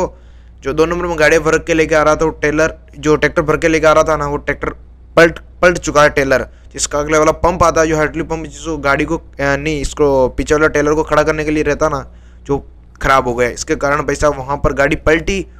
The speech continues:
उसी टाइम उस पंप को खराब हो गया था, वो पंप बाहर निकल गया था, सारा हाइड्रोलिक बाहर निकल गया था। और ट्रैक्टर की मदद से उसको, अ, जैसे कि वो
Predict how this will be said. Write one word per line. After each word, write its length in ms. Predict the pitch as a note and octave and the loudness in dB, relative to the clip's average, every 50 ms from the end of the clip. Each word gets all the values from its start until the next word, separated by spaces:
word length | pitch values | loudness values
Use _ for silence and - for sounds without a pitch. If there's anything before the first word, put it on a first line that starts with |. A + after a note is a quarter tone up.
| - - | -16 -12
उसी 160 | - D#3 - F3 | -10 -10 -4 -2
टाइम 160 | E3+ F3 F3 | -2 -2 -2
उस 120 | E3 D#3 - | -4 -6 -8
पंप 260 | - - D#3+ D#3 - | -6 -6 -6 -6 -4
को 120 | - D#3+ D3+ | -4 -6 -4
खराब 340 | - D3+ D3 D3 D3+ C#3 | 0 2 2 2 2 0
हो 140 | C3+ C#3+ C#3+ | -2 -2 -2
गया 140 | D3+ D3+ D3 | 0 0 0
था, 140 | C#3 D#3 D3+ | 2 0 0
वो 100 | D3 C#3+ | 0 -2
पंप 200 | C#3 D3 D3 C#3+ | -2 -4 -4 -2
बाहर 220 | C3+ C3 C3+ D3 D3+ | 0 0 0 0 -2
निकल 220 | D#3 C#3+ D3 D3 | -4 -4 -4 -2
गया 180 | D3 D3 D3 C#3+ | 0 0 0 0
था, 180 | D3+ D#3 D#3 D3 - - | 0 -2 -2 -4 -6 -10
सारा 260 | - D3 C#3 C#3+ D3 D3 | -8 -6 -2 -2 0 0
हाइड्रोलिक 460 | C#3+ C#3+ C#3 C3+ C3+ C#3+ D3 C#3+ C3 | 0 -2 -4 -4 -4 -6 -6 -4 -2
बाहर 160 | C#3 C#3 C#3 | -2 -2 -2
निकल 220 | C#3 C#3 C3 C#3 C#3+ | -2 -2 -2 0 2
गया 140 | C#3+ C#3+ C#3 | 2 2 2
था। 160 | C#3+ D#3 D#3+ - - - - - - - - - | 2 0 0 -2 -6 -14 -20 -20 -20 -20 -10 -6
और 100 | - C#3+ | -6 -4
ट्रैक्टर 220 | C3+ D3 C#3 C#3+ E3 | -2 -4 -4 -4 -6
की 60 | E3+ | -6
मदद 200 | D#3+ D3+ D3+ D#3+ | -6 -4 -4 -4
से 180 | D3+ D#3+ E3 D#3 | -2 -2 -2 -2
उसको, 340 | C#3+ C3+ - - - D#3 D3 | -2 -6 -8 -6 -4 -2 -2
अ, 680 | - - - B2+ B2+ B2+ B2+ C3 C3 C3 B2+ A#2 - - | -4 -6 -12 -16 -12 -10 -10 -8 -8 -10 -12 -14 -14 -12
जैसे 200 | C3+ C3+ C#3 D3 | -10 -10 -6 -4
कि 60 | D#3+ | -2
वो 80 | D#3+ | -4